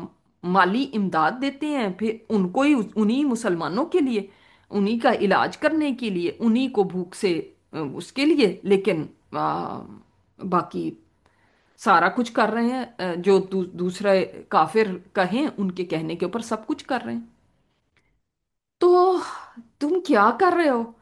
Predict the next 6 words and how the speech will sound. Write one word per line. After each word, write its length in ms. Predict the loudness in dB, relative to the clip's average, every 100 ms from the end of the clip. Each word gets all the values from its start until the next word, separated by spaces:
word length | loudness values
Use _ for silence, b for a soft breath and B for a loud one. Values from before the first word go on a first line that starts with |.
| b b -8
जबकि 540 | 0 0 0 2 4
वहुवा 500 | 4 2 2 4 4
मुहर्रमुन 720 | 2 -6 -2 0 2 0 0
अलैकुम 400 | 0 0 -2 -2
इखराजुहुम, 680 | -2 -2 0 0 0 -4 -6
हालांकि 420 | -4 -2 0